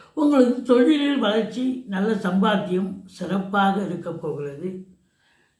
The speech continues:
கொடுக்கல் வாங்கல் சிறப்பா பண்ணலாம். உத்தியோகம் பண்றேங்க நானு, பதவி உயர்வு, ஊதிய உயர்வு, டிரான்ஸ்ஃபர், இன்கிரிமெண்ட், சலுகைகள் அனைத்தும் கிடைக்கும். வேலைக்காக முயற்சி பண்றீங்க, புதுசா வேலை வாய்ப்புக்கு போலாம்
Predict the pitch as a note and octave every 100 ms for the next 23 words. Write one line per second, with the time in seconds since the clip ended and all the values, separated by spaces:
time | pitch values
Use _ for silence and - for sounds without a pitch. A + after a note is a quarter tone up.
0 | _ _ _ C4 E4 E4+ F4 D#4 C4+ A#3
1 | A#3 B3 G#3+ G3+ F#3+ G#3+ - D3+ E3 E3
2 | G3 G3+ A#3 C4+ F4+ F4+ D#4+ C4+ A#3+ B3
3 | A3 G3+ F3+ G3 G3 - F#3 G3 B3+ B3+
4 | A3 G3+ A3+ G#3+ G#3 G3 A3 F#3+ F3+ F#3+
5 | F#3 F3 F#3+ F#3+ G3 F3+ F#3+ F#3+ F3+ F#3
6 | F3+ - E3 G3 F#3+ F#3 F3+ C#3+ D3 D#3+
7 | - A3 G#3 - - - _ _ _ _
8 | _ _ _ _ _ _ _ _ - -
9 | - - - _ G3+ A3+ D4+ D4+ - C#4
10 | D4 D4+ C4 C4 G3+ A#3+ A#3+ A#3 A#3 A#3
11 | G3 G#3+ G#3 A3+ G3+ G3 G#3 G3 F#3 F#3+
12 | E3+ D#3+ F3 F3 F#3+ F#3+ -